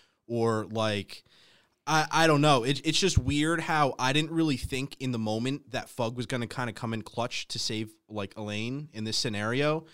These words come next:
And now that you realize, oh, they kinda were readily available at the whim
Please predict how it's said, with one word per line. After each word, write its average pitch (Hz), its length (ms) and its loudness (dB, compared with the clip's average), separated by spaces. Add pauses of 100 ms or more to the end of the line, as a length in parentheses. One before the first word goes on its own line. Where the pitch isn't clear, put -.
(240)
And 123 160 -2
now 147 260 4
that 123 380 0 (140)
you 120 140 -8
realize, 120 640 2
oh, 151 180 2
they 107 100 -2
kinda 160 340 -2
were 120 280 0
readily 117 380 -2
available 95 640 -2
at - 240 -10
the 98 100 -6
whim 87 440 -4